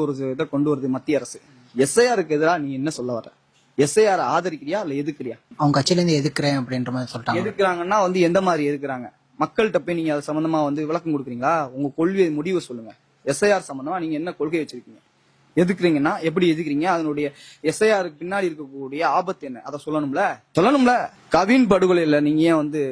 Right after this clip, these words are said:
Speaker 1: கவின் ப-, வாய், வாயை திறக்கல? இந்த நாட்டையே உலுக்கி போட்ட சம்பவம் ஆணவ படுகொலை. கவின் படுகொலைக்கு ஏன் நீங்க வாயை திறக்கல? எல்லாத்துக்கும் தலைவர் தானே. அப்ப ஓட்டுக்காக தான் நீங்க அரசியல் பண்றீங்களா? நாட்டு மக்களுக்காக இல்லையா? இதுல என்ன இருக்கு? நானே கேக்குறேன்னா, ஒருத்தன்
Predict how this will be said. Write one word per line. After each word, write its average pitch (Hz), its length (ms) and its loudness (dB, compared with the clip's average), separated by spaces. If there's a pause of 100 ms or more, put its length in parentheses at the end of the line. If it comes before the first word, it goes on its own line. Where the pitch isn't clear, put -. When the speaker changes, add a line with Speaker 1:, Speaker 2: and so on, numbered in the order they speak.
(320)
Speaker 1:
கவின் 175 260 0
ப-, 147 260 0
வாய், 151 280 0
வாயை 147 240 0
திறக்கல? 123 340 -16 (240)
இந்த 127 140 -4
நாட்டையே 180 360 2
உலுக்கி 170 280 -2
போட்ட 135 240 -4
சம்பவம் 127 400 -6 (400)
ஆணவ 175 260 4
படுகொலை. 135 360 -4
கவின் 185 300 0
படுகொலைக்கு 151 460 -2
ஏன் 147 180 2
நீங்க 143 120 0
வாயை 139 220 2
திறக்கல? 135 340 -2 (1000)
எல்லாத்துக்கும் 185 440 4
தலைவர் 147 280 2
தானே. 147 140 -6 (440)
அப்ப - 180 0
ஓட்டுக்காக 202 520 4
தான் 190 140 -4
நீங்க 175 140 -8
அரசியல் 156 300 -12
பண்றீங்களா? 120 380 -10 (160)
நாட்டு 160 260 0
மக்களுக்காக 156 500 0
இல்லையா? 123 260 -6 (120)
இதுல 190 200 4
என்ன 196 120 4
இருக்கு? 156 300 0
நானே 170 300 2
கேக்குறேன்னா, 156 400 0
ஒருத்தன் 151 360 -2